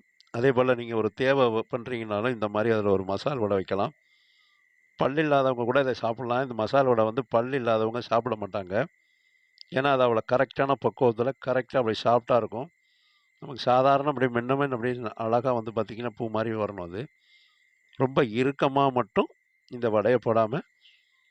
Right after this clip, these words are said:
இது மாதிரி சாஃப்டா அருமையான இந்த மசால் வடைய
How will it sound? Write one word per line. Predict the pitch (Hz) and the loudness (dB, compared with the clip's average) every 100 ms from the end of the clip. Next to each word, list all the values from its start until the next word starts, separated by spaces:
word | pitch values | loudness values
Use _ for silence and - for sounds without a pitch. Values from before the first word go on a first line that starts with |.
| _ _ | _ _
இது | 127 | -4
மாதிரி | 117 131 | 0 0
சாஃப்டா | - 123 123 117 120 95 _ _ _ - | 0 2 2 4 0 0 _ _ _ -12
அருமையான | 113 120 120 110 117 131 | -8 -4 -2 -2 -2 -6
இந்த | 107 95 95 | -4 -6 -4
மசால் | 113 104 131 113 | -6 -2 0 0
வடைய | 101 92 | 0 -2